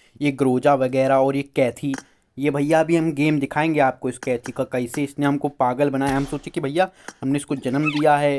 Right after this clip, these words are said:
ये हमको मतलब ठीक से रखेगा, हमारी कुछ देखभाल करेगा, लेकिन ये भाई साहब हमें ही मारने लग गए थे। चलो देखेंगे अभी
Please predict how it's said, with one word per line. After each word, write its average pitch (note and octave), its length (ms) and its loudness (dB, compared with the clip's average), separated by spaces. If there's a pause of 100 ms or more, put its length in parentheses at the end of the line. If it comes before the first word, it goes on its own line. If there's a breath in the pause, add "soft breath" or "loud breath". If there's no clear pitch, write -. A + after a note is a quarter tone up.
ये C3+ 240 -2
हमको C#3 360 -2
मतलब - 680 -6
ठीक D3 160 -4
से - 140 -2
रखेगा, C#3 360 0
हमारी C#3 280 0
कुछ - 400 -8
देखभाल C3+ 440 2
करेगा, C3+ 340 0
लेकिन E3 300 0
ये D4 100 0
भाई A3+ 220 -2
साहब C4 240 -4
हमें F#3 200 0
ही G3+ 100 4
मारने C3 300 0
लग A2 160 -6
गए A2+ 120 -6
थे। C3 100 -6
चलो G#3+ 240 -2
देखेंगे D3+ 420 -4
अभी D3 180 -10